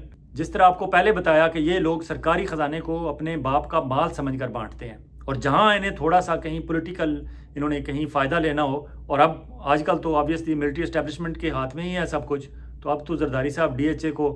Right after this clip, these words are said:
एक साल से चला रहे थे, लेकिन अब ये हतमी मरहले पर पहुंच गए हैं, अब जरदारी साहब ये ज़मीन दे ही देंगे उन्हें।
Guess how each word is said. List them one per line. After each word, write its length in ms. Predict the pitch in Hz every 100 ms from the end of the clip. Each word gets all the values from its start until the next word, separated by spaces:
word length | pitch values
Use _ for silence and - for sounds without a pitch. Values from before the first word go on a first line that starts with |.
| - - -
एक 160 | 170
साल 200 | 170 147
से 140 | 123 175
चला 240 | 165 147
रहे 140 | 165 160
थे, 120 | 156
लेकिन 200 | 165 156
अब 120 | 147
ये 120 | 151
हतमी 240 | 131 139 160
मरहले 280 | 147 135 156
पर 120 | 139
पहुंच 260 | 131 170
गए 100 | 135
हैं, 360 | 131 135 - -
अब 120 | 175 170
जरदारी 360 | 151 135 135
साहब 260 | 139 139 123
ये 140 | 131
ज़मीन 320 | 127 123 120 120
दे 100 | 135
ही 180 | 147 139
देंगे 300 | 117 110 107
उन्हें। 200 | 98